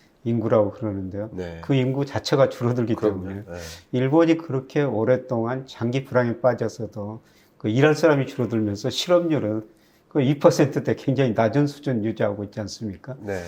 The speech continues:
Speaker 1: 예, 그래서 뭐, 경기가 침체된다고 우리가 뭐, 실업률이 뭐, 칠, 팔 퍼센트로 올라갈 가능성은 낮은데,
Speaker 2: 네.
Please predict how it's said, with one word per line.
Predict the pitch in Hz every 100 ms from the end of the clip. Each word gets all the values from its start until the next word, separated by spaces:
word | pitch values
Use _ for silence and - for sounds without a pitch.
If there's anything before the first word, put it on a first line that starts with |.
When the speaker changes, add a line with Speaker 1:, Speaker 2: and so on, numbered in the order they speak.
| 85 90 _ -
Speaker 1:
예, | 113
그래서 | 107 117 117 127 - - -
뭐, | 117
경기가 | - 123 123 139
침체된다고 | - 175 165 147 123 113 120
우리가 | 107 110
뭐, | 107
실업률이 | 104 - 139 131 117 117
뭐, | 127
칠, | - 170
팔 | 165 165 151
퍼센트로 | 135 131 104 - 120 131 - - - _
올라갈 | - 113 131 131
가능성은 | 131 113 - 107 107
낮은데, | - 98 131 117 101 95 104
Speaker 2:
네. | 101 95 82